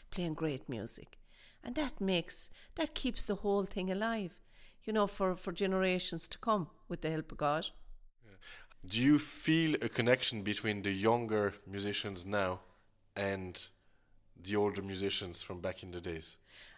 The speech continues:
Speaker 1: Well, well, eh, that's a hard one to answer because they live,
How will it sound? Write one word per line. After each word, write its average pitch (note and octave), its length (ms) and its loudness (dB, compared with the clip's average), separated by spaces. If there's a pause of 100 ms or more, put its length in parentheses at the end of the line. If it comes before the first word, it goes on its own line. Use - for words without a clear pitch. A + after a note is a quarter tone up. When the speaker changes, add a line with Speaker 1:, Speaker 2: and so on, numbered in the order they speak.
(120)
Speaker 1:
Well, - 340 -6
well, A4+ 400 2 (800)
eh, C#3+ 180 -6
that's - 220 -4
a F4+ 80 -2
hard D#4 220 0
one G#3 160 0
to G#3+ 80 0
answer G#3 280 0
because F#3 340 -2
they B3 200 4
live, A3+ 340 0